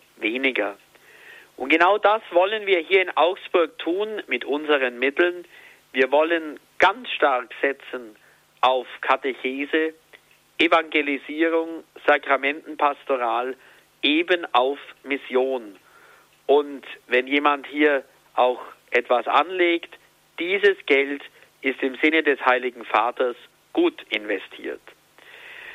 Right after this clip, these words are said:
So möchte ich noch einen Schritt weitergehen und mit Ihnen, liebe Hörerinnen und Hörer, einen Blick in die Zukunft wagen. Ich möchte Sie einladen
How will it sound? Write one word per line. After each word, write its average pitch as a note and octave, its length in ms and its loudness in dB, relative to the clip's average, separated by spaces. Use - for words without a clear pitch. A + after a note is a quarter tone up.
So A3 80 6
möchte A#3 320 2
ich A3 400 -2
noch G3+ 240 4
einen E3 420 0
Schritt F3+ 320 0
weitergehen F3+ 800 0
und E3+ 180 -4
mit E3+ 200 0
Ihnen, F3+ 480 0
liebe D3+ 280 2
Hörerinnen F3 600 2
und C#3+ 280 -2
Hörer, E3 520 4
einen C#3+ 360 0
Blick D#3 260 0
in D#3+ 120 2
die D#3 180 -2
Zukunft B2 640 -4
wagen. G#2+ 540 -4
Ich E3+ 180 -2
möchte A3+ 360 4
Sie G3+ 140 4
einladen F#3 960 2